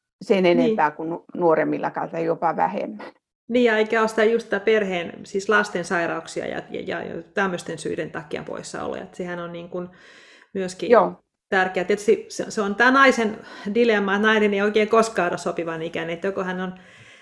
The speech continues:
Speaker 2: hänellä on ne lapset tai on lapsentekoiässä tai sitten on liian vanha. Että, että se on se aikaikkuna naisella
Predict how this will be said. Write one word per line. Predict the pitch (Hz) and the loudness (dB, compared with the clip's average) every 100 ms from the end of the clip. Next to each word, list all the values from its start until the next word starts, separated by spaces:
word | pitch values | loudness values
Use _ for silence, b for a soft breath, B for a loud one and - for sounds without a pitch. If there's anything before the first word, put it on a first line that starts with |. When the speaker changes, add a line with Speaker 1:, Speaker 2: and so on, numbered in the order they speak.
| B | B
Speaker 2:
hänellä | 214 214 208 202 | -2 2 4 2
on | 202 | 0
ne | 208 202 B B B _ - | -2 -4 B B B _ 4
lapset | 262 330 - 277 | 6 6 2 2
tai | 247 247 | 4 6
on | 254 | 6
lapsentekoiässä | 262 262 226 226 226 220 220 226 | 4 4 2 2 6 6 6 4
tai | 220 208 | 2 2
sitten | 233 220 208 | 2 2 4
on | |
liian | 202 202 180 | 6 6 6
vanha. | 185 185 165 170 170 B B B - | 4 4 2 -2 -4 B B B -8
Että, | 180 180 - - | -8 -6 -6 -6
että | 180 - | -8 -4
se | |
on | 185 190 | -4 -2
se | 202 - | -2 2
aikaikkuna | 208 220 220 180 180 190 180 | 4 4 4 0 -2 -4 -2
naisella | 185 196 190 175 | 0 0 0 -2